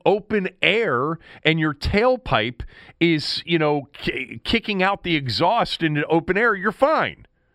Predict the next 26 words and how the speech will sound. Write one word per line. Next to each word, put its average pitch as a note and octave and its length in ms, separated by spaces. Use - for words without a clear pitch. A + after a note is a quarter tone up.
Now, G3+ 240
you E3 160
have F#3+ 140
to G3 60
be E3 120
careful F#3 460
in C#3+ 60
a B2+ 60
big B2 260
snowstorm C#3 920
that C#3+ 160
that D3+ 240
tailpipe F#3 640
isn't C3+ 320
covered B2 400
up A2+ 180
with G2+ 120
snow G3 560
<clears throat> - 340
and F3 400
is B2+ 160
blocking, C#3 680
you C3 140
know, A#2+ 200
the A#2 140
exhaust D3+ 840